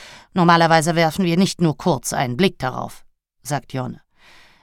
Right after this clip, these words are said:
"Wie ich erfahren habe, gab es auch schon im vorherigen Fall eine gelungene Zusammenarbeit mit der Helsinkier Polizei.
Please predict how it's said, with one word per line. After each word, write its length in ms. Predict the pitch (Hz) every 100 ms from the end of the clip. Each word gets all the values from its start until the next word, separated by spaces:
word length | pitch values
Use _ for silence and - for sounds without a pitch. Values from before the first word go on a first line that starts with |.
| -
"Wie 120 | 233
ich 140 | 240 -
erfahren 380 | 240 262 247 226
habe, 220 | 208 202
gab 220 | 185 185
es 100 | 180
auch 100 | 175
schon 220 | - 190
im 80 | 175
vorherigen 600 | - 220 165 147 139 143
Fall 340 | - 156 143
eine 260 | 139 143 135
gelungene 460 | 147 160 160 147 135
Zusammenarbeit 960 | 175 156 156 143 147 139 151 139 -
mit 160 | 143 143
der 80 | 131
Helsinkier 560 | 147 127 139 - 139
Polizei. 640 | 120 139 131 - 165 143